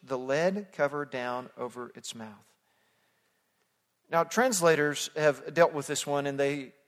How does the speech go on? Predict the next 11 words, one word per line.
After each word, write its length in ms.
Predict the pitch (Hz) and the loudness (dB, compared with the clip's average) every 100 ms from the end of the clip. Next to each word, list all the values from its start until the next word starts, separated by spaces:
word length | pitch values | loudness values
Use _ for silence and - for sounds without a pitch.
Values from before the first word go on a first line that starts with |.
| _ 165 | _ -8
would 220 | 160 - | -6 -2
say 220 | - 185 | 6 6
to 160 | 156 135 | 6 4
us 260 | 131 131 | 4 2
that 140 | 147 135 | -6 -6
the 80 | |
woman 360 | 135 175 180 147 | 0 2 2 0
herself 580 | 147 143 165 143 135 - | -4 -2 4 4 4 -2
is 180 | 139 135 | -10 -2
not 220 | 139 - | -2 -2
wickedness 480 | 139 139 127 120 | -6 -8 -10 -12